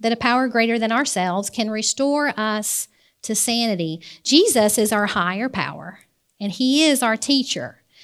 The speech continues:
So let's look at our first scripture. We're gonna be in the Gospel of Matthew. It's chapter four, and it's verses eighteen through twenty-two. Hear these words. "As he walked by the Sea of Galilee, he saw two brothers, Simon,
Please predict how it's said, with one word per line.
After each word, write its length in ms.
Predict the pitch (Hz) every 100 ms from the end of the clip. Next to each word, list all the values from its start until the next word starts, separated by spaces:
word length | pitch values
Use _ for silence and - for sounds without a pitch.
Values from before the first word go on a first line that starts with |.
| - -
So 180 | - 240
let's 300 | 254 302 311
look 160 | 320
at 80 | 311
our 140 | 247 240
first 340 | - 247 247
scripture. 500 | - 233 226 214 180
We're 120 | 220
gonna 180 | 302 285
be 180 | 220 240
in 80 | 220
the 80 |
Gospel 520 | 190 208 220 220 196 190
of 100 | 190
Matthew. 480 | 196 214 214 180
It's 140 | 185 196
chapter 420 | - 262 269 220
four, 680 | 214 - 202 185 190 240 262 - - -
and 120 | 214
it's 100 | 233
verses 400 | 247 254 262 226 -
eighteen 420 | 269 220 254 240
through 160 | 233
twenty-two. 540 | 214 - 214 208 202 180
Hear 260 | 190 285
these 240 | 254 233 190
words. 520 | 170 143 - - - _ _ _ _ _ _ _ _ _ _ _ _ - - - - -
"As 180 | 254
he 100 | 294
walked 320 | 277 302 381 247
by 240 | 262 269
the 120 | 240
Sea 260 | 220 254 254
of 100 | 196
Galilee, 680 | 208 220 233 180 151 170 175 _ _ _ _
he 160 | _ 285
saw 220 | - 262
two 200 | 262 294
brothers, 680 | 247 170 147 143 - - -
Simon, 760 | - - 262 277 208 196 262 320